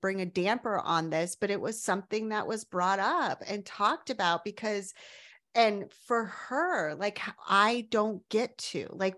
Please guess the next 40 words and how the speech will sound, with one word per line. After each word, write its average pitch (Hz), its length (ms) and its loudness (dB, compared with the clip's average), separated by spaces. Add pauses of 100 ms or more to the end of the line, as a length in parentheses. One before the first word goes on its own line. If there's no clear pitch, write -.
'cause 220 180 0
I'm 220 200 0
so 214 240 -4
sick, 233 340 -6
it's 185 140 -8
like, 190 160 -4
that's 208 220 -4
the 220 120 -4
only 208 320 -6
thing 214 220 -4
I 196 40 -4
really 190 340 -4
wanna 185 260 -4
do 190 220 -8
right 220 220 -6
now 170 180 -4
is 170 160 -6
make 175 260 -8
love 185 180 -6
to 202 80 -16
my 180 140 -8
husband. 185 540 -8
And 175 120 -8
it's 175 280 -14
just, 180 440 -10 (420)
it 180 160 0
makes 175 280 -8
me 170 100 -4
sad 156 340 -2
that 143 160 -4
all 156 180 -4
these 156 200 -8
other 151 340 -4
opportunities 143 760 -10
I 131 80 -4
had 156 380 -8
to, 190 400 -8
and - 140 -8
I 110 100 -12
didn't, - 720 -14